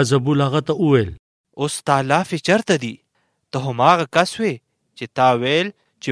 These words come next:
Speaker 2: موږ د دې سړي ابي ملک خدمت ولې وکړ؟ دا هغه سړي دي چې تا ورسره د نفرت سلوک کولو. اوس لاړ شه او جنگ ورسره وکړه.»
Speaker 1: جال د شکم خلک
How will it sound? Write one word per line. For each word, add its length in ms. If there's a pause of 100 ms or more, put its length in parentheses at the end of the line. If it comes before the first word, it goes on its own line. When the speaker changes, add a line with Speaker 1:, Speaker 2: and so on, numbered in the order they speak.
Speaker 2:
موږ 180
د 80 (100)
دې 100 (100)
سړي 260 (180)
ابي 240
ملک 200
خدمت 500
ولې 260
وکړ؟ 280 (600)
دا 140 (100)
هغه 260
سړي 380
دي 120 (380)
چې 80 (100)
تا 180
ورسره 400
د 120
نفرت 360
سلوک 320 (100)
کولو. 280 (640)
اوس 140 (140)
لاړ 240
شه 140 (540)
او 80 (120)
جنگ 200
ورسره 340
وکړه.» 280 (720)
Speaker 1:
جال 280
د 120
شکم 260 (100)
خلک 220